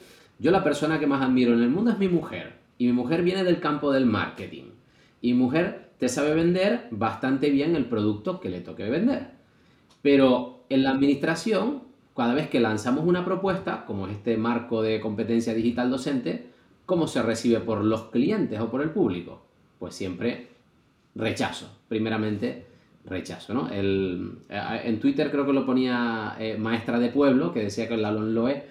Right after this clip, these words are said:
pues, pasamos esas fases de, del duelo, ¿no? Primero la negación y luego ya, pues, después del tiempo, eh, llegamos a aceptar las cosas. Es verdad que tenemos esa necesidad digital,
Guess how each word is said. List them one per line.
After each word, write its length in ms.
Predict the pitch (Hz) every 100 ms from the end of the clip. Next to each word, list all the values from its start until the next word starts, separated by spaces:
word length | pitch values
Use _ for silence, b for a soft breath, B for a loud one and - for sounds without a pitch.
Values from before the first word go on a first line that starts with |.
| B
pues, 120 | - 110
pasamos 440 | 110 - 120 120
esas 200 | 117 113
fases 340 | - 120 127 113
de, 280 | 104 101
del 260 | 98 113 113
duelo, 380 | 139 131 92 90
¿no? 200 | 160 - B B _
Primero 300 | 104 117 123
la 120 | 120
negación 920 | 120 120 123 - 160 175 196 208 240
y 180 | 123 120
luego 240 | 120 120
ya, 360 | 120 120 143 135
pues, 220 | 107 101 101 -
después 540 | - 107 107 107 113 110
del 160 | 110
tiempo, 480 | 107 120 120 131 165 B B B _
eh, 240 | - 107 104
llegamos 440 | 107 107 113 110
a 60 | 110
aceptar 380 | 104 90 104 95
las 140 | 90
cosas. 300 | - 78 - - - b b b b
Es 140 | - 135
verdad 280 | 143 165 135
que 80 |
tenemos 320 | 92 104 120 139
esa 220 | 135 127
necesidad 600 | 131 135 131 135 156 151
digital, 640 | 151 - 175 175 190 269